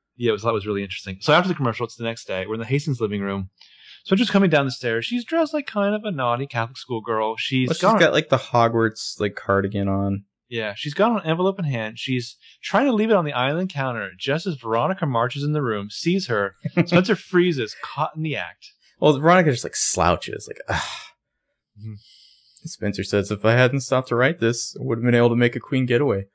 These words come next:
Speaker 1: It's Scooby-Doo.
Speaker 2: And Veronica says, "Where do you think you're going?"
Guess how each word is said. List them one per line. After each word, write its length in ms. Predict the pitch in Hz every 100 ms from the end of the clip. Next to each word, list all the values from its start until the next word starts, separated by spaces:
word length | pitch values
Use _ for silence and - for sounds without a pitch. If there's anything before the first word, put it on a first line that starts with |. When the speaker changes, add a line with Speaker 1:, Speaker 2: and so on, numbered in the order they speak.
| _ _ _ _
Speaker 1:
It's 280 | - -
Scooby-Doo. 580 | - 294 294 320 320 240 - _ _ - -
Speaker 2:
And 160 | 127 107
Veronica 280 | 110 107
says, 140 | - 98
"Where 140 | 87
do 80 | 107
you 60 | 90
think 160 | -
you're 100 | 87
going?" 500 | 87 76 - - 120